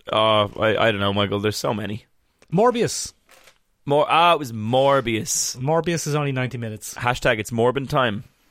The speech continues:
Speaker 2: Hashtag Morbin time.
Speaker 1: I,
Speaker 2: Hashtag, uh,
Speaker 1: I give it about three months
Speaker 2: Morbilator.
Speaker 1: before it's hashtag it's Lightyear in time.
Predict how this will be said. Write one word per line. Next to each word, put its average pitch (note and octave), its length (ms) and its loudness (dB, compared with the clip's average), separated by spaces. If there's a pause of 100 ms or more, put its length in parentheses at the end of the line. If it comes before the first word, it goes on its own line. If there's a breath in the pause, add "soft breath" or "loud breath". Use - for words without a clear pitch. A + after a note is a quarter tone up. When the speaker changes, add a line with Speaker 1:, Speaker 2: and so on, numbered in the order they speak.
(160)
Speaker 2:
Hashtag B2+ 380 -2
Morbin A#2 320 -2
time. G2+ 300 -4
Speaker 1:
I, B2+ 100 4
Speaker 2:
Hashtag, G#2 680 -6
uh, - 20 -12 (420)
Speaker 1:
I A#2 80 0
give A#2+ 160 -2
it A#2+ 60 2
about G#2+ 180 2
three A#2 220 2
months A2+ 300 0
Speaker 2:
Morbilator. - 20 -4
Speaker 1:
before G#2 400 2
it's G2 160 -2
hashtag G#2+ 420 0
it's - 140 -8
Lightyear A2+ 360 2
in A2 80 -2
time. A2 280 0